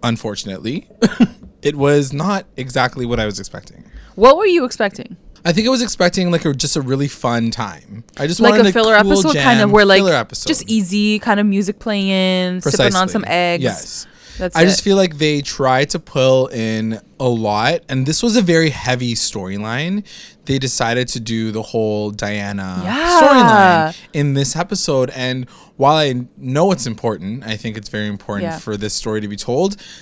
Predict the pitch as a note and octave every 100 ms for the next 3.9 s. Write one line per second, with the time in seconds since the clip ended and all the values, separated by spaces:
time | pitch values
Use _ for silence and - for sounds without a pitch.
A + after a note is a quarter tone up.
0 | _ C3 C#3 C#3 - C3+ D3+ E3+ - G#2+
1 | A#2 D#3+ G3 D#3+ B2+ - A#2+ - B2 A2+
2 | A2+ - A#2 A2+ A2+ A2 A2+ A#2 A2 G#2+
3 | G#2 G#2 G#2 G2 F#2+ E2 C#2 -